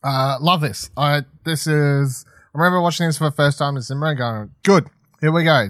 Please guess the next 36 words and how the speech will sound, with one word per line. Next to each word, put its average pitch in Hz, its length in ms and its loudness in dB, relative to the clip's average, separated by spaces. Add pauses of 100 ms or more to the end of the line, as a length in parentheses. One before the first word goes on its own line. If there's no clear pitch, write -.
These 131 180 -4
Marvel 143 320 2
movies 135 440 -2
are 123 60 -4
finally 131 340 -2
stepping 120 380 -6
out 123 120 0
of 113 60 -4
just 117 160 -8
being 120 160 -4
comic 123 280 -4
book 117 120 -14
movies 120 380 -6
and, 113 260 -8 (320)
and 107 80 -4
they're 117 60 -2
just 113 200 -6
making 120 480 -2
solid, 120 600 0 (440)
uh, 107 600 -2 (520)
thriller 123 460 2
slash 110 420 -4
action, 113 380 -10
action 113 360 -8
film." 98 200 -8
Like 107 200 -10
this 139 200 -6
mo-, 131 240 -4 (540)
uh, 117 340 0 (100)
thi-, 220 120 -2 (180)
look, 208 200 -8 (260)
not 247 180 0
to 185 60 -6
spoil 190 280 4
my 135 200 0
end 135 400 -2